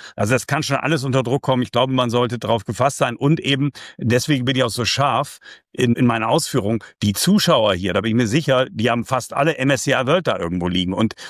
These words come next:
da sind die zehn größten Unternehmen, sind U-S-Unternehmen.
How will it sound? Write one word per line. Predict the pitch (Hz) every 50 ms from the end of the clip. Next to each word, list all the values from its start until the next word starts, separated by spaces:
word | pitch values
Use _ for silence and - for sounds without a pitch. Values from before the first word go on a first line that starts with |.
| - - _
da | 208 180 - 123 127 123
sind | 101 139 139 -
die | 156 147
zehn | - - - 139 143 160 160
größten | 113 120 139 143 143 - - -
Unternehmen, | 139 135 135 135 143 139 120 113 113 107 131 156 - - - - _
sind | - 110 135 123 135
U-S-Unternehmen. | 135 135 147 156 156 - 135 110 92 95 98 95 92 98 98 113 147 170